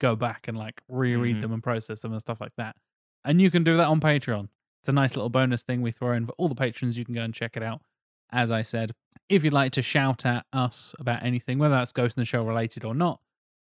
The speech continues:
Speaker 1: best place to do that are Twitter, probably. We're Sequelizers. Instagram, we're also Sequelizers. Or you can join the Discord, and you can do that by going to sequelizers dot com.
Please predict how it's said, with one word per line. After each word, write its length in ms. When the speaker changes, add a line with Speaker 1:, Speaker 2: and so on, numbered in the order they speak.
Speaker 1:
best 160
place 220
to 80
do 160
that 160
are 280
Twitter, 500
probably. 420
We're 140
Sequelizers. 720
Instagram, 520
we're 120
also 200
Sequelizers. 520
Or 120
you 80
can 140
join 200
the 60
Discord, 560
and 100
you 60
can 120
do 120
that 180
by 100
going 240
to 40
sequelizers 760
dot 300
com. 360